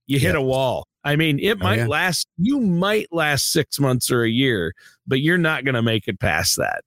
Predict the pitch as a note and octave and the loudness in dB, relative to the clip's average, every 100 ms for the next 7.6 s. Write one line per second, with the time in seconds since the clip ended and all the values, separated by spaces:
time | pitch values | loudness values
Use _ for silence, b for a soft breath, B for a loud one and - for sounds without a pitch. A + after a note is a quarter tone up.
0 | - B2+ A2+ G#2+ - D3+ - C#3 C3+ D#3+ | -4 -2 0 0 0 0 -2 -6 -2 0
1 | D3 D3+ D3+ B2+ C#3 C3+ C3+ C3 C3+ B2+ | 0 0 -2 0 0 0 0 0 -2 -2
2 | - C#3+ C3 - b b b B2+ D#3+ E3 | -2 -2 -2 -6 b b b -4 -2 -2
3 | - D3+ C3 G#2+ - A2 F#2 - - - | 0 0 0 -2 -2 -2 -2 -4 -4 -4
4 | - G2 G#2 - - _ B2+ B2+ B2+ A2 | 0 0 0 -2 -6 _ -4 -2 0 2
5 | G#2 E3 D3+ A#2 A#2+ C#3+ D#3+ E3+ C#3+ A#2 | 2 0 -2 -2 -2 0 0 0 -2 -2
6 | C3 A#2+ - C3+ C3+ B2+ A#2 C3 - C3 | -2 -2 -2 0 0 0 0 -2 0 -2
7 | A#2 C#3 C3+ - A#2+ | 2 2 0 -2 -2